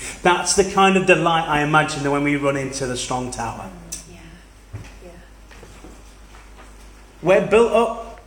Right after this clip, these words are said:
Speaker 1: within it to be all that we can be, unlike that other tower where we become exhausted trying to be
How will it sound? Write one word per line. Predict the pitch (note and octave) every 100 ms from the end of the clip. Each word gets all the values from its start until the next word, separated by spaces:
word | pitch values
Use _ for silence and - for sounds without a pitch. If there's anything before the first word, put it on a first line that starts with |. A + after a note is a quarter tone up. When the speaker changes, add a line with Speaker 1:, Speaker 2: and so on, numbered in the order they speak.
| -
Speaker 1:
within | F3+ G3+ G#3+
it | G#3+ -
to | F3+
be | F#3+ F#3+
all | G#3+ A3
that | G3+
we | G3+ F#3 F#3
can | F#3 F3+
be, | D#3+ - - -
unlike | A3+ B3 A#3+ A3
that | G3 F#3+
other | B3+ A3 A3+ -
tower | - E3+ D3+ C#3+ - -
where | F#3 F#3
we | F3+
become | F3+ F#3 G3
exhausted | D#3 C3 G3+ A3 G#3+ - E3 - - - - - -
trying | G3+ F#3+ G3+ F#3+
to | - F3
be | C#3 G#3 F#3 D#3+ D3+